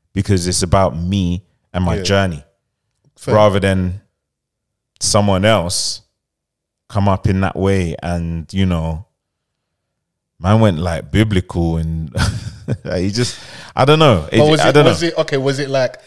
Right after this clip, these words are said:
Speaker 2: "We're standing here together," or was it like Kanye West taking the mic away from Taylor Swift?
Speaker 1: <laughs> The thing is, is
Speaker 2: Beyonce
Speaker 1: that,
Speaker 2: had
Speaker 1: like,
Speaker 2: the best video of all time.
Speaker 1: <laughs>
Speaker 2: Was it like that?
Speaker 1: It wasn't like that. It
Speaker 2: Okay,
Speaker 1: was,
Speaker 2: cool.
Speaker 1: it was more long-winded.
Speaker 2: Yeah.
Speaker 1: And because you and I have, um,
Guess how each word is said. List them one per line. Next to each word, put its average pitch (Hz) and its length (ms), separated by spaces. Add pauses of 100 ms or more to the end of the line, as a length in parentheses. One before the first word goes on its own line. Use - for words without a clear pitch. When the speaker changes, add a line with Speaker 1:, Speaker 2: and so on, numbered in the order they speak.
(160)
Speaker 2:
"We're 120 100
standing 135 240
here 131 80
together," 135 320
or 120 100
was 120 140
it 110 80
like 113 300 (240)
Kanye 117 240
West 113 180
taking 113 220
the 110 120
mic 110 120
away 110 100
from 107 120
Taylor 113 220
Swift? 120 360
Speaker 1:
<laughs> - 0
The 120 80
thing 175 260
is, 139 160
is - 20
Speaker 2:
Beyonce 190 160
Speaker 1:
that, 196 140
Speaker 2:
had 202 80
Speaker 1:
like, 208 160
Speaker 2:
the 208 60
best 170 140
video 196 220
of 175 60
all 196 100
time. 202 340 (360)
Speaker 1:
<laughs> - 20
Speaker 2:
Was 151 160
it 160 60
like 160 180
that? - 360 (300)
Speaker 1:
It 101 80
wasn't 117 280
like 82 200
that. 85 160
It - 40
Speaker 2:
Okay, 95 100
Speaker 1:
was, 90 160
Speaker 2:
cool. 104 120
Speaker 1:
it - 20
was 95 160 (340)
more 110 320
long-winded. 92 800 (160)
Speaker 2:
Yeah. 104 140
Speaker 1:
And 95 420 (2500)
because 113 380
you 120 140
and 113 120
I 110 120
have, 92 400 (160)
um, 82 580